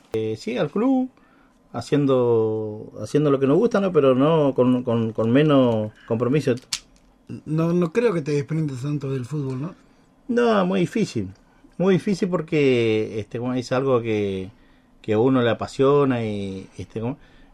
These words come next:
Speaker 1: y, y lo lleva muy adentro, entonces es muy difícil dejar de un momento para otro <laughs> el tema del fútbol, ¿no?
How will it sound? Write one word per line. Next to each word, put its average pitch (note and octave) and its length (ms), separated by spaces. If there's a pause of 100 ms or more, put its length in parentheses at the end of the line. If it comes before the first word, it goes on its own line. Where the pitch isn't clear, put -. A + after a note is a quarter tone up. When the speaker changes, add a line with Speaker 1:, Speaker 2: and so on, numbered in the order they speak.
(120)
Speaker 1:
y, G2 540
y G#2 80
lo G2+ 140
lleva A#2+ 200
muy A#2 140
adentro, A#2+ 300
entonces G#2+ 640
es F#2+ 60
muy A#2 140
difícil G2 720
dejar A2+ 360
de G2+ 120
un G2 180
momento G#2 340
para G#2 180
otro A2+ 380 (480)
<laughs> - 340
el - 420
tema A2 180
del G2 80
fútbol, B2 340 (200)
¿no? A2+ 120